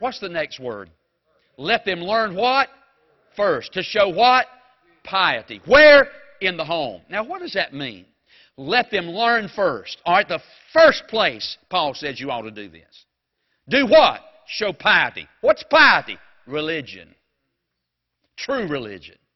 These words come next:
Let me read it to you like this. First place you ought to show your religion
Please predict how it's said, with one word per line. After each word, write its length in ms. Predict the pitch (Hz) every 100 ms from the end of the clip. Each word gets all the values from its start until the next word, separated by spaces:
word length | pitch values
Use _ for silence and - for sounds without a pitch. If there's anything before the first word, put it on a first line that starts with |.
| _ _ _ _ _ -
Let 100 | 247
me 100 | 262
read 180 | 254 202
it 80 |
to 80 | 190
you 80 | 196
like 220 | 175 160
this. 200 | 175 143 -
First 200 | 190 -
place 240 | 196 196
you 60 | 214
ought 80 | 190
to 60 | 180
show 200 | 214 214
your 180 | 208
religion 460 | 208 185 135 104